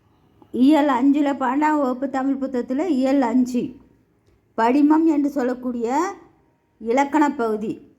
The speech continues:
அந்த இலக்கண பகுதியில உங்களுக்கு கற்பவை கற்றபின் என்று சொல்லக்கூடிய வினாவு விடையும் சிறு பகுதியாக கொடுத்துக்கப்பட்டிருக்கு. அதனோடு இணைந்து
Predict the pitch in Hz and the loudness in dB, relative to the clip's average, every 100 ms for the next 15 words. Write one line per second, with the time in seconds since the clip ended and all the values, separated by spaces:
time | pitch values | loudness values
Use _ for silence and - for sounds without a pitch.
0 | _ _ - 226 247 262 311 349 339 294 | _ _ -10 -4 0 0 2 2 2 0
1 | 277 277 302 392 302 294 302 339 269 233 | 0 0 0 2 2 0 -2 -2 -2 -2
2 | 277 285 294 311 269 269 269 269 294 285 | -2 -2 -2 -2 -4 -4 -6 -2 2 2
3 | 254 254 240 233 240 247 233 220 269 392 | 2 -2 -2 -4 -4 -6 -4 0 0 0
4 | 403 - _ _ _ 214 254 277 294 302 | -4 -18 _ _ _ -6 0 2 2 0
5 | 262 240 262 403 - 294 320 269 269 254 | -2 0 0 -2 -2 -2 -2 -2 -4 -2
6 | 269 254 254 240 226 226 220 196 190 190 | -2 0 -2 -2 -4 -6 -10 -8 -6 -6
7 | 185 269 427 - - - - - 180 233 | -6 -4 -6 -8 -20 -20 -20 -6 0 2
8 | 247 254 339 320 262 269 277 277 311 466 | 2 2 2 2 2 2 2 4 2 0
9 | 440 | -4